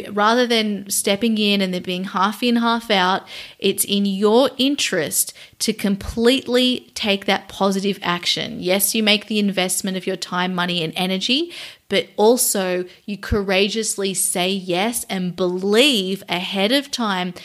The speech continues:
that this is going to give you everything that you came here and more. And that is part of actively surrendering,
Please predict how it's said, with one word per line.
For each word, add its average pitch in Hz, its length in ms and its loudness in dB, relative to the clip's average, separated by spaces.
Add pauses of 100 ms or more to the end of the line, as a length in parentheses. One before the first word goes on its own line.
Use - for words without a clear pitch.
(200)
that 180 280 -6
this 202 360 4
is 202 240 -4
going 180 440 0
to 175 140 -4
give 175 260 -4
you 175 240 -6 (140)
everything 202 840 2
that 170 160 -4
you 202 420 -2
came 196 380 -2
here 175 360 -4 (180)
and 180 480 0
more. 170 460 -6 (400)
And 190 300 0
that 220 600 4 (100)
is 196 200 -2
part - 600 -2
of 185 140 -8 (180)
actively 196 1000 -2 (120)
surrendering, 170 1120 -4